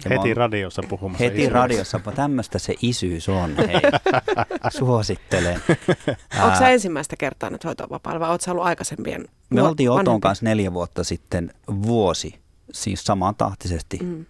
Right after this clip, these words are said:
Speaker 2: Ja oltiin viimeksikin täällä Ylellä Marja Hintikka Liveissä blogistin vieraina heti isy-, <laughs> isyysvapaa.
Speaker 1: Se oli T V.
Speaker 3: Mm.
Speaker 1: Tota, ää,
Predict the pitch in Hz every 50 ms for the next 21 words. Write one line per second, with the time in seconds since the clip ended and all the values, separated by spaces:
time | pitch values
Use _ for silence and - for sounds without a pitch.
0 | _ _ _ - 135 139 120 120 120 123 170 180 156 131 - - 123 110 123 -
1 | 120 113 117 113 127 123 113 101 98 95 101 110 110 98 98 107 104 92 92 -
2 | 95 95 98 98 95 90 87 - 92 90 110 107 - - 95 87 - 80 76 80
3 | 76 80 82 - 78 78 80 87 98 - - 107 107 110 107 - - - - 131
4 | 123 - 160 147 - - 147 120 - - - 107 92 123 107 95 95 - - 104
5 | 98 95 87 82 82 - - - - - - - - 202 190 190 180 175 185 -
6 | - - - - - - - - - - - - _ - - 107 110 107 104 117
7 | 110 107 - - - - 104 104 104 104 101 101 98